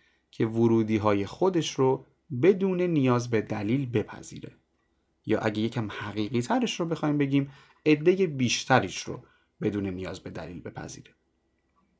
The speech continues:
برای اینکه بخوایم جلوی این اشتباهات رو بیشتر بگیریم، حتی بدون دونستن همه این راهکارهایی که می‌خوایم بگیم، چیزی که می‌تونه خیلی بهمون کمک کنه منطقه.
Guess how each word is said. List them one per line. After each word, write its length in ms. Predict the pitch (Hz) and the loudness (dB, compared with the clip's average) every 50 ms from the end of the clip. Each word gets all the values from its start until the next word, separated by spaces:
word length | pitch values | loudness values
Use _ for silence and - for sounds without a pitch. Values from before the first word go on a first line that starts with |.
| _ _ _ _ _ _ _ _ _ _ _ _ _ _ _ 160 | _ _ _ _ _ _ _ _ _ _ _ _ _ _ _ 0
برای 300 | 160 185 220 247 247 247 | 2 2 4 4 2 2
اینکه 220 | 233 214 220 208 | 2 2 2 2
بخوایم 320 | 196 196 190 - 185 180 | 2 0 0 0 0 2
جلوی 240 | 165 151 147 139 147 | 4 4 4 4 4
این 160 | 156 160 151 | 4 2 2
اشتباهات 600 | 139 123 - - 135 123 117 117 117 113 110 - | 2 0 0 0 2 2 4 2 2 0 0 -2
رو 120 | - 117 101 | -2 -4 -4
بیشتر 760 | 101 - - - 110 107 101 - - - - 107 101 98 98 | -4 -6 -6 -4 -2 -2 -2 -2 -4 -2 0 0 0 0 0
بگیریم، 680 | 98 101 92 98 104 95 110 127 143 147 151 151 151 - - _ _ _ _ _ _ _ _ _ | 0 -2 -2 -2 0 2 4 4 4 4 2 0 -4 -8 -16 _ _ _ _ _ _ _ _ _
حتی 420 | - - 104 - - 101 95 - | -4 -4 -2 0 0 0 0 -2
بدون 600 | - - 98 90 95 110 120 117 117 110 104 104 | -6 -10 -10 -2 2 2 2 4 2 2 0 0
دونستن 680 | 95 87 - 104 101 95 95 92 - - - 95 95 | -2 -4 -4 -4 -2 -2 -4 -6 -6 -8 -6 -8 -8
همه 340 | 95 90 - 104 95 95 92 | -8 -8 -10 -10 -10 -8 -6
این 220 | 104 101 101 98 95 | -6 -4 -4 -2 0
راهکارهایی 540 | 104 101 92 - - 104 98 - - 98 95 | -2 -2 -2 -4 -6 -8 -6 -6 -6 -6 -6
که 100 | - 98 | -6 -6
می‌خوایم 340 | 95 92 - 95 95 92 | -6 -8 -8 -8 -8 -8
بگیم، 360 | 90 95 98 120 143 160 160 - - - - - - - - _ _ - | -6 -2 0 2 2 2 0 -4 -12 -20 -20 -20 -20 -20 -20 _ _ -4
چیزی 280 | - 233 220 233 220 | 0 2 2 2 2
که 100 | 226 214 | 2 2
می‌تونه 320 | 202 202 190 - 202 190 185 | 2 2 0 0 0 0 0
خیلی 340 | - - 180 185 180 180 | 2 2 2 4 4 4
بهمون 340 | 175 175 160 165 165 165 160 | 4 4 4 2 2 0 0
کمک 320 | 151 - 151 147 147 147 147 | 0 0 2 2 0 0 0
کنه 220 | - 147 139 143 | 2 2 4 4
منطقه. 640 | 139 131 120 104 98 139 - 104 95 - - - | 4 4 2 2 0 -2 -6 -10 -10 -10 -12 -16